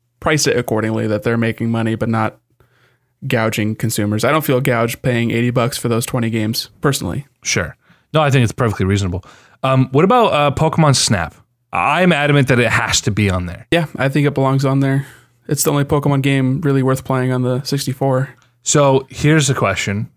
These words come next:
Speaker 2: Name one puzzle game on the, uh, sixty-four.
Speaker 1: There was a Tetris sixty-four, wasn't there? Or, like, Hatris. I remember paying, playing this game on our buddy Sam's EverDrive. That was this really, really, really weird puzzle game. It had to do with, um,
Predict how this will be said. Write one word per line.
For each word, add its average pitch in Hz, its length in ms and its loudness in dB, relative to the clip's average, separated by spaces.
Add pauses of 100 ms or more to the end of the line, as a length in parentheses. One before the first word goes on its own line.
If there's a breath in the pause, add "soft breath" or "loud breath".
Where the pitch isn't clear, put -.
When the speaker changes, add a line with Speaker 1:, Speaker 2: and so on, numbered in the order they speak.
(120)
Speaker 2:
Name 135 280 4
one 139 200 4
puzzle 127 320 4
game 110 380 2
on 110 180 2
the, 104 220 2 (220)
uh, 107 260 0
sixty-four. - 500 -4 (240)
Speaker 1:
There 160 80 -4
was 143 100 2
a 135 60 0
Tetris 180 280 -2
sixty-four, 131 420 -2
wasn't 143 260 -2
there? 180 220 -2 (260 loud breath)
Or, 139 80 -2
like, 123 140 -2
Hatris. - 760 -2 (640 soft breath)
I 131 60 -2
remember 180 220 2
paying, 175 360 0
playing 165 220 0
this 151 120 0
game 135 460 -2 (960 loud breath)
on 131 260 0
our 127 100 0
buddy 139 200 2
Sam's 127 560 0
EverDrive. 117 640 -2 (680)
That 135 180 0
was 131 180 0
this - 300 -4
really, 170 340 2
really, 139 400 2
really 131 540 0
weird 117 260 0
puzzle 123 280 -2
game. 120 280 0
It - 20 2
had 139 140 2
to 127 80 -2
do 135 160 2
with, 127 300 -2
um, 120 440 -2